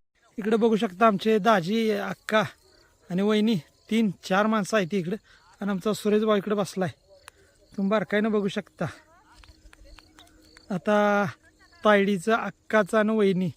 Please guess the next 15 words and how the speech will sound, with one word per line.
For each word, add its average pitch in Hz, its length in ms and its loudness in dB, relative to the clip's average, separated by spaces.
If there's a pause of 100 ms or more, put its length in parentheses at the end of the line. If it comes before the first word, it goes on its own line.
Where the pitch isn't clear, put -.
(400)
आता 185 240 -4
दाजी 196 260 0
आमचं 202 220 -4
बसले 190 300 -4
बेंडूळ, 185 320 0 (420)
वापा 175 280 0
ओढून 190 260 2
झालं 185 200 -2
त्यांनी. 190 180 -2
हे 190 340 2 (580)
काकड्यासाठी 190 840 0
त्यांनी 185 300 -4
केलेलं 190 380 -2
आहे, 190 100 0
तर 180 100 -8